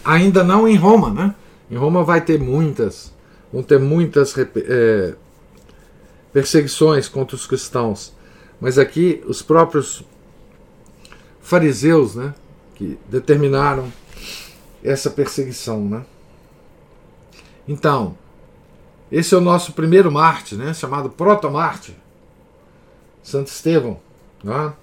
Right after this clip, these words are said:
E veja a, a similaridade, né, da morte,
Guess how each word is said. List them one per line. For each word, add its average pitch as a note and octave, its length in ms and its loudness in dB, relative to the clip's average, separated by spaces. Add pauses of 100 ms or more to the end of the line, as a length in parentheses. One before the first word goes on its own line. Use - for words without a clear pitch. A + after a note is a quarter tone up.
(960)
E C3+ 100 -8
veja G3 560 6
a, C3+ 640 -2 (200)
a C3 80 -12
similaridade, E3+ 1120 -2
né, C#3 200 -4 (2000)
da C3 160 -2
morte, E3 500 -4